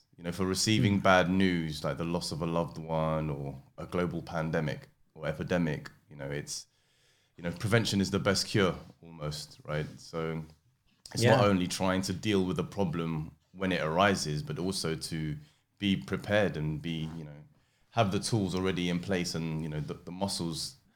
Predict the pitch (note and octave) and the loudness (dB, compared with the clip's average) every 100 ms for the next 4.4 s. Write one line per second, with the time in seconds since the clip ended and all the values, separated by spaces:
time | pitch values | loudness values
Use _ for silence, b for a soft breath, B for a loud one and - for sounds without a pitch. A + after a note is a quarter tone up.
0 | _ _ - C#3 F2 F2+ F2 - G2+ E2 | _ _ -8 -4 -2 0 0 0 -2 -2
1 | - _ _ - D2+ - - D#2 D2+ - | -4 _ _ -8 -6 -6 -12 -16 -18 -20
2 | _ _ _ - D#2 E2 E2+ F2+ D#2+ D#2+ | _ _ _ -8 -4 -2 0 -2 -2 -4
3 | C#2 D#2 D2+ F2+ - D#2+ D#2 E2 E2+ D#2+ | -4 -6 -2 -2 -2 -4 -4 -4 -2 -2
4 | E2 F#2+ G#2 - | 0 2 2 0